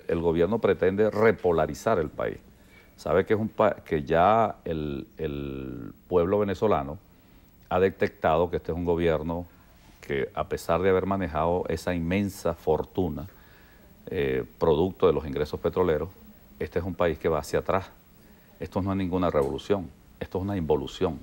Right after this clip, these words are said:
es un retroceso. Con estas confiscaciones, sobre todo en el sector, eh, alimenticio, eh, el presidente y su gobierno tienen una estrategia de apoderarse, de adueñarse de todo lo que es la cadena agroalimentaria del país. Eh,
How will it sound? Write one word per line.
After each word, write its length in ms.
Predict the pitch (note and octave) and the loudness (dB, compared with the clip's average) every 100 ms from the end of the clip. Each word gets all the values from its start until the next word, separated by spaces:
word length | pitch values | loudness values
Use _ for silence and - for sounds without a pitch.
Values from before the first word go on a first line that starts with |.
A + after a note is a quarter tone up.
| - - - - - | -16 -20 -20 -8 -4
es 120 | G2 | 0
un 120 | G#2+ | 2
retroceso. 640 | G#2 - - - G#2 - - - - - - - - - | 2 0 -4 -2 -4 -6 -20 -20 -20 -20 -20 -20 -20 -4
Con 180 | F#2 F2 | 0 0
estas 220 | F#2 B2 | 0 0
confiscaciones, 680 | - A2 A#2 G#2 - A2 G2+ | 0 -2 0 0 2 2 2
sobre 200 | D#2+ C#2+ | 0 2
todo 140 | E2 | 2
en 80 | G2+ | 2
el 80 | G2+ | 0
sector, 420 | E2+ - F2 G2+ - D#2+ | -4 0 2 2 -2 -2
eh, 420 | D#2+ D2 C#2 - | 0 0 0 -2
alimenticio, 760 | D#2+ G2 G#2 F2 E2+ - D#2+ - - - - - - - | -2 0 -2 0 -2 -2 -8 -10 -16 -20 -20 -20 -20 -2
eh, 220 | D#2+ - - | 0 0 -2
el 160 | - E2 | 0 0
presidente 800 | - F#2 - E2+ F#2+ G#2+ - A2+ | 2 0 2 2 4 2 2 2
y 60 | F2 | 2
su 120 | G2+ | 2
gobierno 460 | G#2 F2+ F2+ G#2+ | 2 6 4 4
tienen 140 | E2+ E2 | -2 -2
una 80 | F#2 | 0
estrategia 500 | G2 F2+ F2 F#2 F#2+ | 2 2 2 2 2
de 80 | |
apoderarse, 880 | E2+ - D2 C#2+ G2 G2+ - - A#2+ - - - - - - | 2 2 2 4 4 2 -2 -8 -8 -10 -20 -20 -20 -20 -4
de 140 | F2 | 0
adueñarse 580 | D#2 D2 C#2+ D#2 F2+ A#2 | 2 0 0 0 2 0
de 60 | G#2 | 2
todo 160 | F2+ | 2
lo 120 | F#2+ | 0
que 60 | - | 0
es 80 | F#2 | -2
la 140 | G#2 | -2
cadena 420 | D#2 D#2 D#2+ G2+ - | 0 0 0 -2 0
agroalimentaria 920 | F2 D#2+ D2+ C#2+ C#2+ C2+ - D#2 F#2 | 0 2 0 0 -4 -6 -2 0 2
del 140 | E2 | 0
país. 300 | - E2 D3+ - - - - - - - - - | 0 0 0 -2 -20 -20 -20 -20 -20 -20 -18 -6
Eh, 500 | D2 C#2 B1+ - | -2 -2 -2 -4